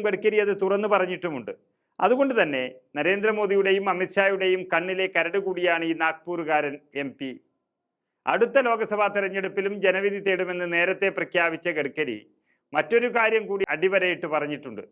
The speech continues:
വരാനിരിക്കുന്ന ലോക്സഭാ തെരഞ്ഞെടുപ്പിൽ തൻ്റെ പ്രദേശത്ത് ബാനറുകളും പോസ്റ്ററുകളും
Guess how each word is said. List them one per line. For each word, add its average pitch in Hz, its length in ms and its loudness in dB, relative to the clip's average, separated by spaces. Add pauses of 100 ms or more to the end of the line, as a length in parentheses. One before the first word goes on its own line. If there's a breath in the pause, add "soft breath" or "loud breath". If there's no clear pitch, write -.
(460)
വരാനിരിക്കുന്ന 214 640 0 (100)
ലോക്സഭാ 196 400 2 (100)
തെരഞ്ഞെടുപ്പിൽ 175 500 -4 (120)
തൻ്റെ 170 300 0
പ്രദേശത്ത് 170 520 -2 (120)
ബാനറുകളും 175 640 0
പോസ്റ്ററുകളും 165 640 -2